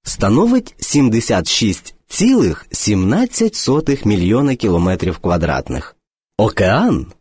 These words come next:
має свої цікаві особливості. В ньому розташовані найстрімкіші материкові схили, найтепліші поверхневі та придонні водні маси.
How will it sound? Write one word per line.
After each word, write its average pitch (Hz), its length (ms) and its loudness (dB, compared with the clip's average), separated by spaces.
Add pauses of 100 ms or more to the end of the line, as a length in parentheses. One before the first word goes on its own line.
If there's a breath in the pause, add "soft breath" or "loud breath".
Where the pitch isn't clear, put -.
має 214 480 2
свої 202 420 0
цікаві 170 720 0
особливості. 107 1080 0 (300)
В 90 140 0
ньому 113 340 2
розташовані 101 960 0 (260)
найстрімкіші 180 1400 0
материкові 113 800 0
схили, 117 600 0 (420)
найтепліші 104 840 0
поверхневі 104 920 0 (160)
та 226 180 0
придонні 160 960 2
водні 110 540 2
маси. 143 540 -2